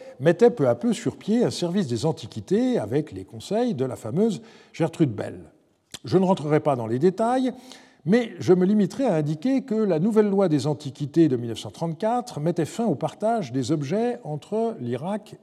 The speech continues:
et les fouilleurs. Du coup, les musées qui finançaient des musées de fouilles, des missions de fouilles, pardon, comme le Louvre, mais aussi le British Museum ou le musée de Philadelphie,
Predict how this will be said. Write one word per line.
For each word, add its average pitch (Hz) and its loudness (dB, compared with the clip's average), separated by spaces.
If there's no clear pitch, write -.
et 196 -2
les 139 0
fouilleurs. 127 -2
Du 151 -2
coup, 269 4
les 143 6
musées 220 6
qui 165 -8
finançaient 160 0
des 127 0
musées 117 -4
de 120 -8
fouilles, 254 0
des 147 6
missions 185 4
de 135 -2
fouilles, 262 2
pardon, 214 -4
comme 131 -4
le 143 2
Louvre, 226 8
mais 120 -2
aussi 180 0
le 147 4
British 113 -4
Museum 226 0
ou 135 0
le 117 -2
musée 120 -4
de 139 -14
Philadelphie, 131 -2